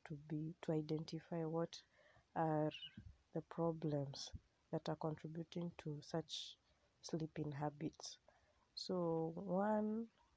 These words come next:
there's a likelihood that he feels anxious or is depressed, uh, and sometimes suicidal. Uh, so this, these three can make you, mm,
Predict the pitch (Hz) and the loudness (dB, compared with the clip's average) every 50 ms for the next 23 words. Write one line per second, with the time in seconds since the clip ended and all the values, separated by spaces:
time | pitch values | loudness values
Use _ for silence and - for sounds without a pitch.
0 | _ - 175 170 165 165 170 165 170 175 180 196 196 - - 208 202 208 208 196 | _ -2 0 0 2 4 4 4 4 4 4 2 2 2 2 4 4 4 4 2
1 | - - 214 208 202 196 185 185 170 156 156 156 151 151 - _ - - - - | 0 -2 0 0 0 2 0 -2 -4 -2 -2 -2 -2 -2 -4 _ -2 -2 -2 -4
2 | _ _ _ _ _ _ _ _ _ _ _ _ _ _ _ - - 180 170 - | _ _ _ _ _ _ _ _ _ _ _ _ _ _ _ -2 0 0 0 2
3 | - 175 180 180 180 - - - - - - - - _ _ _ - 160 156 160 | 4 4 4 4 4 0 -6 -12 -14 -16 -18 -20 -20 _ _ _ 2 2 2 2
4 | - - - - - 170 170 165 160 160 151 147 143 - - - 156 147 - - | -2 -6 -8 -4 -2 -2 -2 0 0 0 0 0 -2 -4 -2 0 0 0 0 -2
5 | - 175 190 240 - - - - - - _ _ _ _ - - - - - - | 0 0 0 0 0 -4 -10 -12 -14 -14 _ _ _ _ -20 -20 -20 -20 -20 -20
6 | _ _ _ _ _ - 170 165 160 156 156 151 156 156 156 160 160 175 185 208 | _ _ _ _ _ -2 0 2 2 2 2 2 0 -2 -2 -4 -4 -6 -8 -10
7 | - _ _ - 180 175 175 - - 170 165 175 - - 208 208 202 175 160 165 | -12 _ _ 0 0 0 2 2 2 2 2 2 2 2 4 6 6 6 4 2
8 | 175 185 - - - _ - - - 156 156 151 - - 151 147 151 156 151 151 | 0 -4 -6 -8 -10 _ -14 -8 -4 -4 -2 -2 -2 0 2 2 2 2 2 0
9 | 147 143 139 143 139 _ _ - - - _ _ _ _ _ _ _ _ _ _ | 0 0 -2 -4 -6 _ _ -20 -20 -20 _ _ _ _ _ _ _ _ _ _
10 | _ - 151 151 147 147 143 143 - - - - 180 175 165 170 170 180 208 208 | _ 0 0 2 2 2 0 -2 -2 -2 0 0 0 0 2 2 2 2 2 2
11 | - - - - - _ 185 202 220 - - - 180 170 175 175 - - 151 147 | -2 -8 -14 -18 -8 _ 2 2 2 2 0 -2 0 0 0 0 0 0 0 2
12 | 151 151 151 151 156 160 165 165 - - - 160 156 156 151 143 151 - - _ | 2 2 2 4 4 4 2 0 -2 -4 -4 -2 0 0 0 -2 -4 -8 -14 _
13 | _ _ _ _ _ _ _ _ _ _ _ _ _ _ _ - 160 156 151 151 | _ _ _ _ _ _ _ _ _ _ _ _ _ _ _ -2 0 0 0 0
14 | 151 147 147 147 | 0 0 -2 -4